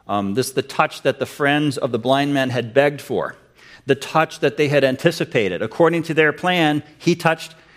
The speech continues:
it should be over right now. But after Jesus touched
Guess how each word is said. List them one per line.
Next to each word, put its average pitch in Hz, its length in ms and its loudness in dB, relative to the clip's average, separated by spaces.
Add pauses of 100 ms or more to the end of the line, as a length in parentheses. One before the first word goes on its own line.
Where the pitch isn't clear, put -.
(100)
it 151 140 -2
should 156 180 0
be 147 100 4
over 151 240 6
right 156 200 4
now. 156 360 2 (1300)
But 123 120 0
after 127 280 0
Jesus 127 260 -8
touched - 420 -2